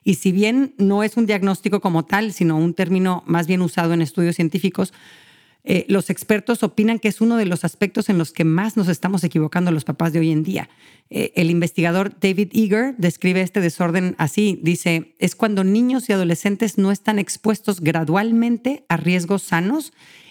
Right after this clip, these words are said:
y no desarrollan las habilidades ni los conocimientos para identificar y evaluar peligros, así como habilidades críticas para la vida como la persistencia, resiliencia y resolución de problemas". Esta definición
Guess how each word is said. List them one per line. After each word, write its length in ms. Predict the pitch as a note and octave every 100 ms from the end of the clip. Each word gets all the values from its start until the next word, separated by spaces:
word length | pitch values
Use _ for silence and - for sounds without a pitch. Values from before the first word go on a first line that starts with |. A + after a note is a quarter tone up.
| _
y 80 | G3+
no 120 | G#3+
desarrollan 500 | A#3 A3 F#3+ F#3+ G3
las 180 | F#3 F3+
habilidades 560 | E3 E3 E3 F3 F3+
ni 100 | F#3
los 160 | D#3+ D3+
conocimientos 720 | D#3 D3+ - D#3 E3 E3 F3+
para 160 | - D#3
identificar 920 | D3 D3+ - D3 C#3+ - F#3+ A#3 - -
y 120 | F3
evaluar 400 | E3 D3+ D#3+ D#3
peligros, 560 | F3 D#3 C#3+ - - -
así 200 | D3+ -
como 340 | F#3 F#3 F3 -
habilidades 680 | D#3+ D#3+ D#3+ E3 E3+ F3 -
críticas 540 | - G#3 G#3+ - D#3
para 180 | E3+ D#3
la 120 | D3
vida 240 | D#3+ F3
como 240 | F#3 E3+ D#3
la 160 | C#3+
persistencia, 880 | D#3 C#3 D#3 - G3 G3+ G#3 C#4 D4 _ _ _ -
resiliencia 920 | F3 - D#3+ E3 G3+ G#3+ - B3 -
y 80 | F3+
resolución 600 | D#3+ - D#3 C#3+ F3 D#3+
de 80 | D3+
problemas". 560 | D3 A#2+ - - - -
Esta 200 | - G3+
definición 640 | F#3+ E3+ D#3 F3+ F3